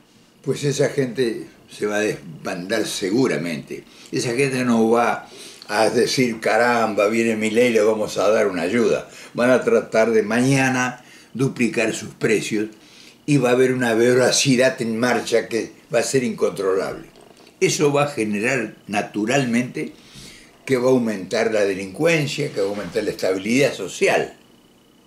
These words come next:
Seguramente. O sea, van a reclamar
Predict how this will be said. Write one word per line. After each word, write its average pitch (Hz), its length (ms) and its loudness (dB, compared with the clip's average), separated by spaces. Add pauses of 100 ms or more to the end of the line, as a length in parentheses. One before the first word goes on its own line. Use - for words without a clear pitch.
(140)
Seguramente. 117 1040 0 (1120)
O 98 120 -6
sea, 98 340 -2
van 139 180 2
a 147 140 2
reclamar 123 800 2